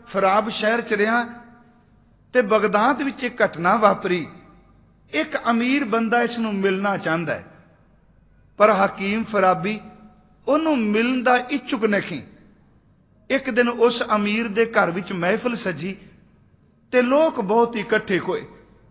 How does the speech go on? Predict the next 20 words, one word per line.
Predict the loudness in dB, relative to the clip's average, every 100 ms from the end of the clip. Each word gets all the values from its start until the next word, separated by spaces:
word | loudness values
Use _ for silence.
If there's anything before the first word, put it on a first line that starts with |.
| _ _ -4
ਹੁਣ | -2 0
ਅਮੀਰ | 0 2 0 -2
ਦੇ | 0 2
ਬੰਦੇ | 2 2 0 0
ਵੀ | -2 -2
ਅਮੀਰ | -2 -2 -4
ਆਉਣਗੇ | -4 -4 -6 -8 -10 -12 -20 _ _ _ _ -2
ਤੇ | -2
ਗੁਰੂ | -2 -2 2
ਬਾਬੇ | 2 4 2 2
ਨਾਨਕ | 0 -2 -4
ਸੱਚੇ | -8 -4 -2
ਪਾਤਸ਼ਾਹ | -2 0 -2 -2 -4
ਜੀ | -4
ਨੇ | -8
ਤੇ | -6 -8
ਕਿਹਾ, | -2 -2 -2
ਕਹਿੰਦੇ | -4 -6 -6
ਨੇ, |
"ਭਾਈ, | -4 0 0 -2 -4